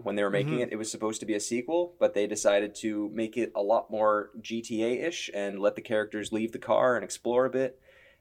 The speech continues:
Speaker 1: Um, it worked out very well. Worldwide, this game sold three million copies.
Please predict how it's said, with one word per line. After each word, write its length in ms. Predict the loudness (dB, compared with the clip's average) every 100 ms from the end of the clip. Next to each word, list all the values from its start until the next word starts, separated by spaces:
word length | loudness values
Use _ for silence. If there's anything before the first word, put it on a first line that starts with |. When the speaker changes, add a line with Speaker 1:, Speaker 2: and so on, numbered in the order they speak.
| 0
Speaker 1:
Um, 400 | 2 4 0 -4
it 180 | -4 -4 -8
worked 380 | -16 2 2 6
out 180 | 6 6
very 200 | 6 6
well. 320 | 8 6 6
Worldwide, 560 | 4 4 6 6 6 4
this 100 | -2
game 220 | -2 -4
sold 340 | 0 0 0
three 260 | -2 -2 0
million 360 | 0 -2 -2 2
copies. 500 | 4 4 0 -6